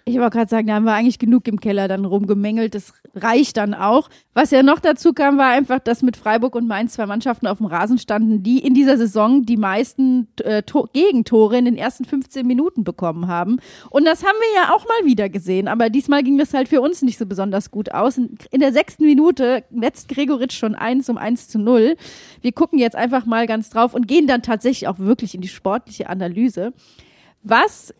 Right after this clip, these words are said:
war für euch das Augenscheinlichste, was dazu geführt hat, dass wir uns dieses Gegentor gefangen haben?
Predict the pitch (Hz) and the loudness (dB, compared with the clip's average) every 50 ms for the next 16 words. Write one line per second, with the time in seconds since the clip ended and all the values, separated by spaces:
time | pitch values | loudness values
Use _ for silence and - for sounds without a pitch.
0 | _ - 208 190 226 220 233 254 277 294 302 - 269 - - 185 233 269 339 - | _ -12 -4 -2 0 2 2 2 2 0 0 0 -2 -2 0 0 0 0 0 0
1 | - 233 - - - 190 247 320 359 311 - - 269 262 277 262 269 262 - - | -2 -4 -4 -2 0 2 2 2 0 -2 -2 -2 0 0 0 0 -2 -4 -4 -4
2 | 262 214 214 226 - - 247 - - 233 185 214 - - - 233 294 320 - - | -2 0 0 -2 -2 -4 -6 -6 -6 -4 -4 -4 -6 -2 0 2 2 2 0 -2
3 | 285 277 277 254 - - - 214 214 233 - - 240 226 - - 220 - - 226 | -2 -2 -2 -2 -6 -6 -4 -2 -2 -2 -2 -4 -4 -4 -4 -6 -8 -6 -4 -2
4 | 214 220 226 - - 196 202 208 208 185 208 196 180 - 185 - - 175 165 165 | -2 -2 -2 -4 -4 -4 -2 -2 -2 -2 -2 -4 -6 -6 -10 -8 -8 -8 -6 -6
5 | 160 165 160 135 135 135 - 170 165 | -8 -8 -8 -8 -8 -10 -10 -14 -16